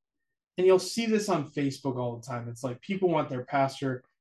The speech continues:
to be a good preacher, to be a good listener, to be a good counselor. And it's like, "Okay, we're good so far."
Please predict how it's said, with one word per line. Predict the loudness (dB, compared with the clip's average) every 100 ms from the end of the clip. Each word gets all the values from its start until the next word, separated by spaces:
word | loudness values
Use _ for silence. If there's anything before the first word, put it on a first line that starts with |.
| _ -8
to | -6
be | 0 2
a | 2
good | 2 0 0
preacher, | -2 -2 -2 -8
to | -8
be | 2 2
a | 4
good | 4
listener, | 4 0 -2 -4
to | 0
be | 4
a | 4
good | 4 -4
counselor. | -4 -4 -2 -4
And | -2
it's | -2
like, | 0
"Okay, | -2 0 0
we're | 0
good | 0 -2
so | -4 0
far." | 0 0